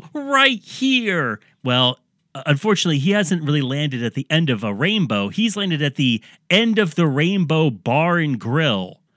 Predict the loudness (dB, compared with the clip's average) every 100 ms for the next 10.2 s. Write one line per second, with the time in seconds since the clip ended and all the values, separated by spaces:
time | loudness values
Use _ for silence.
0 | _ _ _ _ _ _ _ _ -4 0
1 | 0 -2 0 2 2 2 -2 0 2 4
2 | 2 -2 -2 0 2 0 0 -2 -2 -2
3 | -2 -6 -6 -6 -4 -6 -8 _ _ -2
4 | -2 -2 0 0 -2 -6 -2 0 -2 -2
5 | -4 -4 -6 -8 -4 -2 -2 -2 -4 -2
6 | -2 -2 -2 -4 -6 -12 -20 -20 _ -2
7 | 0 0 2 4 4 4 2 -2 -2 -4
8 | -2 -2 0 2 2 0 -4 -14 _ -2
9 | 2 4 4 2 0 2 2 2 0 0
10 | 0